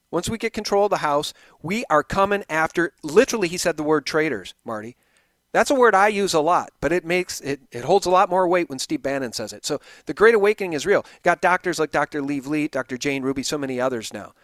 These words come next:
Peter McCullough. So many people calling this thing a bioweapon. The bioweapon masquerading as a vaccine.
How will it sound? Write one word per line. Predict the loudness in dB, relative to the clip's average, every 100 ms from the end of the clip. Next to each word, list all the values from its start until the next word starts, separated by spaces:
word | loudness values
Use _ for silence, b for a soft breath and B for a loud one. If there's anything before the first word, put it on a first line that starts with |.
| b b
Peter | -4 -2
McCullough. | -4 0 2 4 2 0 _ _ _ _ _ _ _ _ _ _ -8
So | 0 2
many | 0
people | -2 -6 -6
calling | -2 -2 -2
this | -4 -4
thing | -6
a |
bioweapon. | -6 -2 -2 -2 -6 -14 _ _ _ _ _ _ _ _
The | 0
bioweapon | 4 6 6 4 2
masquerading | -2 -2 -2 -2 -2 -4
as | -6
a |
vaccine. | -4 -4 -4 -8 -10 -14